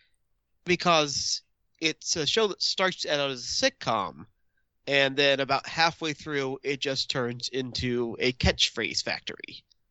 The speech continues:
Like, they, they literally just stop telling jokes,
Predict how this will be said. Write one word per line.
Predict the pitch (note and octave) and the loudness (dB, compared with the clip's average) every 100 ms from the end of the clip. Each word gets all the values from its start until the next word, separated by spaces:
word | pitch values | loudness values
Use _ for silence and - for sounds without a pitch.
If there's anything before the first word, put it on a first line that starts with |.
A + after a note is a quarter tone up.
| _ _ | _ _
Like, | C3+ - | 2 2
they, | C3+ C#3 | 0 0
they | D3+ D#3+ | 2 4
literally | G3+ F#3+ E3 | 6 6 4
just | D3 D3+ - - _ | 2 -2 -2 -10 _
stop | - - - E3+ D#3+ - | -2 0 4 4 4 2
telling | D#3 D#3 C#3+ | -4 -4 -6
jokes, | F3 D#3+ A2+ - - - | -2 -2 -2 -6 -8 -6